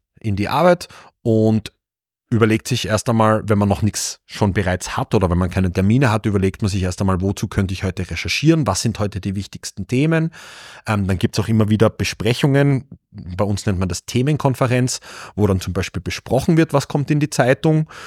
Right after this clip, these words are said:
Das ist meistens ungefähr kurz vor der Mittagszeit ist diese Themenkonferenz. Da, da steht dann schon quasi ungefähr fest, was wird morgen in der Zeitung getu-, also was wird morgen in der Zeitung erscheinen.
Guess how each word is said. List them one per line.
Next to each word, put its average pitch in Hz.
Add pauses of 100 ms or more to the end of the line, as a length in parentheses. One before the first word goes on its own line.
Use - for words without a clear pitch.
(160)
Das -
ist -
meistens 101
ungefähr 95
kurz -
vor 101
der 95
Mittagszeit 143
ist 131
diese 127
Themenkonferenz. 127 (420)
Da, 92 (120)
da 104
steht -
dann 120
schon 107
quasi 101 (160)
ungefähr 117
fest, 117
was 101
wird 110
morgen 104
in 107
der 107
Zeitung 92
getu-, -
also 87
was 92
wird -
morgen 92
in 92
der 85
Zeitung 87
erscheinen. 117